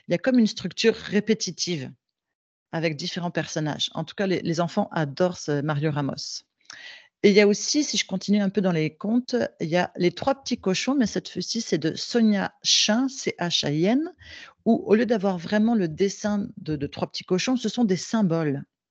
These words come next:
Donc, c'est tout un apprentissage aussi, là, il y a un petit peu d'inférence à faire, mais, euh, euh,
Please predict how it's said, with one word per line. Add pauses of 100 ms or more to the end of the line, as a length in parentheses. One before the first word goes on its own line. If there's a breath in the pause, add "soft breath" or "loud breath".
(920 soft breath)
Donc,
c'est
tout
un
apprentissage
aussi,
là,
il
y
a
un
petit
peu
d'inférence
à
faire,
mais, (420 loud breath)
euh, (200)
euh,